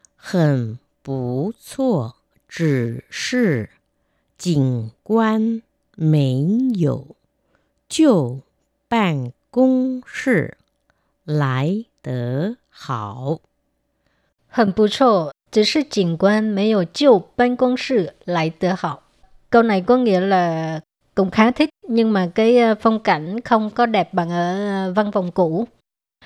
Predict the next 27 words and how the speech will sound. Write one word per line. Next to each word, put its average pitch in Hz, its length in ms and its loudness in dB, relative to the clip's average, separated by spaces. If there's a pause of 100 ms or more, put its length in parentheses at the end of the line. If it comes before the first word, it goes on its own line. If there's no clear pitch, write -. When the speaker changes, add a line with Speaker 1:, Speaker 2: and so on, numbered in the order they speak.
(140)
Speaker 2:
很 196 360 2
不 202 160 -2
错 226 360 2
có 226 140 2
nghĩa 196 140 0
là 170 120 -2
khá 202 240 -2
tốt, 254 400 2
nhưng 214 280 0
mà 180 100 0
nếu 190 240 2
mà 233 140 2
trả 180 200 0
lời 196 180 0
cái 208 120 -2
câu 208 180 2
này 185 200 -2
thì 185 140 -4
mình 165 180 -4
có 202 80 -2
thể 196 140 -2
dịch 170 240 -8
là 165 140 -4
cũng 156 200 -8
khá 190 240 -4
thích - 220 -4
đó. 254 140 -2